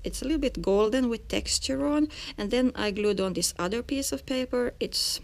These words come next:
it has some flocks on it. I'm not sure it's flox or suede or whatever it is, but it has this fabric feeling to it. So I glued that on, and then I took a stamp set and a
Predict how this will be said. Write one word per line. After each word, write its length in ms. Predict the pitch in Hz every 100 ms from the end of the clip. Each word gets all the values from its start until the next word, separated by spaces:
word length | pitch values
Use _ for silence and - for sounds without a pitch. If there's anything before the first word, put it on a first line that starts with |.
| - - - - - -
it 160 | 202 -
has 140 | 285
some 180 | - 240
flocks 640 | 233 - 233 277 - - -
on 120 | -
it. 120 | 156
I'm 100 | 196
not 140 | 247 311
sure 140 | 208
it's 140 | 190
flox 600 | - - - 269 330 - -
or 260 | 208 180 170
suede 560 | - - 208 247 240
or 140 | 185 170
whatever 340 | 170 202 233
it 120 | 233
is, 220 | 226 226 - - - - -
but 140 | 226
it 120 | 226
has 240 | - 254 -
this 460 | 226 220 - - - - - -
fabric 840 | - - 254 240 190 175 180 - -
feeling 760 | - - 196 175 160 - 208 202
to 200 | - 208
it. 380 | 269 392 - - - - - - - -
So 200 | - 214
I 120 | 214
glued 320 | 214 269 294
that 180 | 311 294
on, 360 | - 285 311 370 403 - - - - - -
and 360 | 214 208 202
then 520 | 240 302 302 294 285 -
I 340 | 233 220 214 -
took 380 | - 220 214 - -
a 80 | 175
stamp 420 | - 196 214 247
set 380 | - 294 302 -
and 160 | 196
a 120 | 185